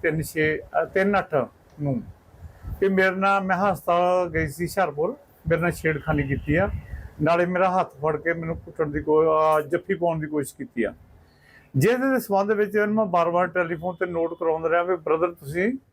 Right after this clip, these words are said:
ਟੈਲੀਫੋਨ 'ਤੇ, 'ਤੇ ਆ ਜਾਓ," ਪਰ ਇਹ ਆਇਆ ਨਹੀਂ। ਲੇਕਿਨ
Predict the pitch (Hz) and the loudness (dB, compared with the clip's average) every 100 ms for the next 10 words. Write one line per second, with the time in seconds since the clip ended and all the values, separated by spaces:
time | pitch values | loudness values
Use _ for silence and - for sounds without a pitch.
0 | - 156 160 143 165 170 165 175 170 170 | -2 0 0 0 -2 -2 -2 2 4 2
1 | 170 180 - 135 135 233 - _ _ _ | 0 -2 0 2 2 0 -2 _ _ _
2 | _ - 196 220 208 170 139 123 107 - | _ 0 2 4 4 4 2 0 -6 -10
3 | - - _ - - - - - 143 196 | -18 -20 _ -20 -20 -20 -18 -4 0 2
4 | 226 214 147 | 2 2 -2